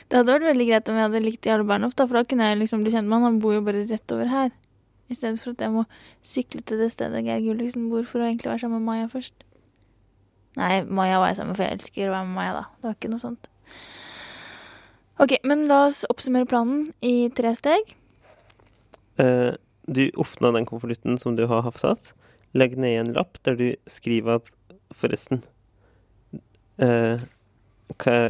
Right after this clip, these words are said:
Speaker 2: hva skal med nye vennene og så videre, det kan jeg lure på. Men jeg ønsker, det jeg hadde ønsket så inderlig, ikke inderlig,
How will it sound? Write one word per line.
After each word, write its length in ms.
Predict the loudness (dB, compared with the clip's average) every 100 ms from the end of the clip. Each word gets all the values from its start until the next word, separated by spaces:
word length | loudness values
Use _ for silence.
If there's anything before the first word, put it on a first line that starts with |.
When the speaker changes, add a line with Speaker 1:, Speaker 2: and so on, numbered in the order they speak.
| -2
Speaker 2:
hva 160 | -4 -6
skal 300 | -2 -2 0
med 160 | 0 2
nye 180 | 2 0
vennene 340 | -2 -2 0
og 80 | 0
så 160 | 0 -4
videre, 240 | 0 0 0
det 80 | -2
kan 160 | -4
jeg 80 | -4
lure 100 | -2 -2
på. 80 | -2 _ 0
Men 220 | 2 0 -6 _ _ _ _ _ _ _
jeg 160 | 2 4
ønsker, 400 | 2 -2 -10 -14 _ _ _ _ _ _ _ -12
det 220 | 0 2 2
jeg 120 | -2 -4
hadde 260 | -4 -4 -4 -6
ønsket 440 | -6 -10 -18 -10 0
så 160 | 0
inderlig, 400 | 0 -4 -4 -4 -6 _ _ _
ikke 160 | -6 -4
inderlig, 280 | -4 -8